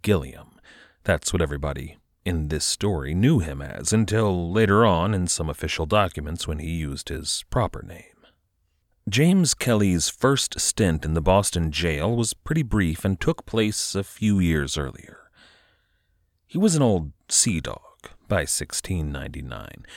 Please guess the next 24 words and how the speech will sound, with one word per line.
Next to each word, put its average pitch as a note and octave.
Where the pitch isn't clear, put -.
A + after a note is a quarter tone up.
James F3+
Kelly A#2
began F#2
his F2
privateering F2+
career C#2
sailing G#2+
under E2+
Jan F2
Willems. -
He -
was G#2+
already D#2+
a A1
sailor, E2+
serving F2+
on E2
board D2
a C#2
merchant F2+
ship -
that D2
was D2+
attacked -